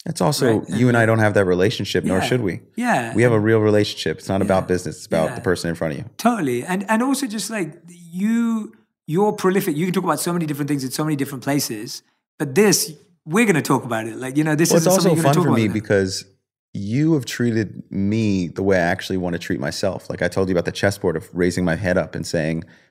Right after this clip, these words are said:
Speaker 1: "Hi, nice to meet you. I'm good at this." And I remember one time you called me and you said, "Hey, I don't wanna over ask, but, like, we're friends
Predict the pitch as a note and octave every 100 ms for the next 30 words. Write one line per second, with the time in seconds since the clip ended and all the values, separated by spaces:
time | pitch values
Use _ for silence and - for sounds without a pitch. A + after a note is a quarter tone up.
0 | - F2+ F2 - F#2 - E2+ G2 G2+ E2
1 | - - - - _ - B2+ B2+ A#2 A#2+
2 | A2 G#2 A2 A2+ A2 F#2+ F2+ - F2+ G#2+
3 | A2+ G#2 G2+ - - _ - G#2 A2 G#2+
4 | G2+ F2+ - G2+ F#2+ G2+ G#2+ F#2+ - -
5 | F2 F2 E2+ - _ _ _ - G#2+ -
6 | C#3 A#2+ G#2+ -